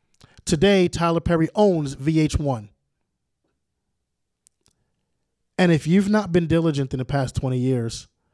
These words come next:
today, you're pretty much in the same spot you were twenty years ago. I just want to give a fair warning here.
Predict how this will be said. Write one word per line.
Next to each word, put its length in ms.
today, 600
you're 400
pretty 340
much 240
in 40
the 60
same 260
spot 280
you 180
were 100
twenty 280
years 200
ago. 300
I 60
just 140
want 100
to 60
give 100
a 60
fair 220
warning 340
here. 260